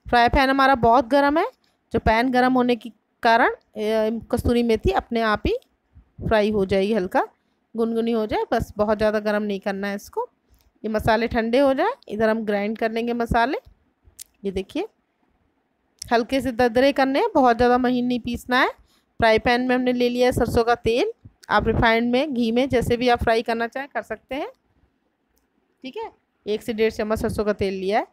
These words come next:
इधर हम मसाले वो भूनने के बाद हरी मिर्च डाल देंगे, इधर धनिया की डंठल है वो डाल देंगे, ठीक है। ध-, धनिया की डंठल हमने डाल दी है, अदरक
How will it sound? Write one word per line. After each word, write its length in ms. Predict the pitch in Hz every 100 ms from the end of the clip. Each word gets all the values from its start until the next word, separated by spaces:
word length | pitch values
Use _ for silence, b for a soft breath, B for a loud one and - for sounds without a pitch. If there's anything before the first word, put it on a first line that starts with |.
| _ _ -
इधर 240 | 220 247
हम 120 | 254
मसाले 400 | 240 233 233 240
वो 140 | 233 254
भूनने 340 | 233 233 233
के 120 | 233
बाद 320 | 254 277 - - -
हरी 180 | 214 240
मिर्च 180 | 254 -
डाल 240 | 254 247
देंगे, 320 | 247 262 320 539 _ _ _ -
इधर 200 | 220 226
धनिया 360 | 202 220 226
की 140 | 226 233
डंठल 440 | 214 220 254 262
है 80 | 285
वो 180 | 233 226
डाल 300 | 247 247 262
देंगे, 320 | 262 269 403 539 - _ _ _ _ _ _ - - - - - - - _
ठीक 180 | 269 269
है। 80 | 392
ध-, 200 | 247 196 202
धनिया 260 | 220 220
की 100 | 220
डंठल 280 | 214 220 240
हमने 220 | 233 233
डाल 260 | 226 226 226
दी 120 | 269
है, 100 | 494 240
अदरक 340 | 202 208